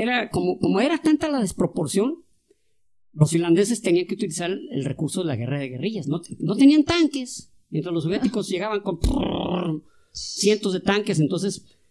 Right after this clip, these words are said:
Speaker 1: hacían, eh, la guerra de guerrillas, los hacían meterse al bosque y en, en zonas donde había nieve blanda, poco podían, eh, eh, caminar los de infantería
Speaker 2: Ujú.
Speaker 1: y,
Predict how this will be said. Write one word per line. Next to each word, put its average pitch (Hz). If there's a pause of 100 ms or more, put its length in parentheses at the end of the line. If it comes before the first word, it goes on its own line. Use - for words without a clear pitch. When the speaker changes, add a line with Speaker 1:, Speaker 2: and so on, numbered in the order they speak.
(140)
Speaker 1:
hacían, 160 (160)
eh, 135
la 131
guerra 170
de 196
guerrillas, 190
los 143
hacían 156
meterse 180
al 175
bosque 160 (640)
y 151
en, 151 (200)
en 135
zonas 160
donde 147
había 143
nieve 151
blanda, 160 (300)
poco 156
podían, 156
eh, 165 (160)
eh, 123
caminar 143
los 170
de 165
infantería 151 (140)
Speaker 2:
Ujú. 240
Speaker 1:
y, 151